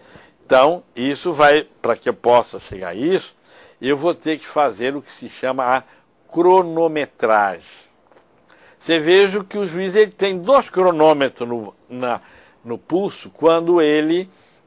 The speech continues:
é, é, vai apitar um jogo. Ele dispara um, dispara o outro, pega o apito e dá ordem. Mesmo assim,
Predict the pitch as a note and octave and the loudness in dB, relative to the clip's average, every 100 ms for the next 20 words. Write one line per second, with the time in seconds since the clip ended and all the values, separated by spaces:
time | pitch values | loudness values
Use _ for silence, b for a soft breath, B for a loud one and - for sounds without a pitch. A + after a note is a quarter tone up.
0 | _ B2 B2+ B2 A#2+ G#2+ C#3 D#3 D3+ D#3+ | _ -6 -4 -4 -4 2 4 6 4 -2
1 | - D3 C#3+ D3 D3+ G#2+ A#2 A#2+ G#2 E2+ | -2 2 4 2 -6 -6 -2 -2 -4 -10
2 | E2 _ _ b b b b B2+ B2+ A#2+ | -20 _ _ b b b b -8 -8 -8
3 | - - D#3 D3 D3+ G3 F3 - D3+ D#3+ | -6 4 6 6 4 0 -6 0 4 4
4 | D#3 E3 G3+ - D#3 D3+ F3+ F3 D#3+ F3+ | 4 2 2 2 2 6 4 4 -2 -6
5 | F#3 - D#3 F3+ F3+ C#3 B2+ G#2+ E2+ E2+ | -6 -16 0 4 6 8 6 2 -6 -20
6 | _ _ b b b b b D3 G#3+ A#3 | _ _ b b b b b 0 6 6
7 | G3+ G#3+ A3 - - E3+ F3 C4 | 6 2 0 -2 -6 -4 -4 -8